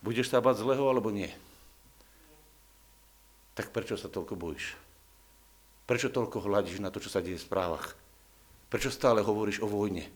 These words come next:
Prečo stále hovoríš o mobilizácii? Prečo stále hovoríš o tom, e, aká je zlá vláda?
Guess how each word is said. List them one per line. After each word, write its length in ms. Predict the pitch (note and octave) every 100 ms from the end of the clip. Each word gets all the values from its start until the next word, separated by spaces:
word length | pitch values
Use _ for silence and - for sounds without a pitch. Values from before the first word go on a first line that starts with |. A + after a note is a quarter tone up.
| - - - -
Prečo 160 | A#2+ C#3
stále 240 | - B2+
hovoríš 320 | A#2+ A#2+ A#2 A#2
o 60 |
mobilizácii? 720 | A2+ A2+ G#2 G#2 F2+ - E2 - - - -
Prečo 240 | C#3 -
stále 320 | B2+ - C#3 B2+
hovoríš 480 | C3 A#2+ A#2 A#2+ - - -
o 160 | - A2+
tom, 320 | C#3 B2+ B2+
e, 0 | - - G#2+ G#2+ A2
aká 320 | - A2+ B2+
je 160 | A#2 A2
zlá 160 | B2
vláda? 400 | A#2 A#2+ A2+ F#2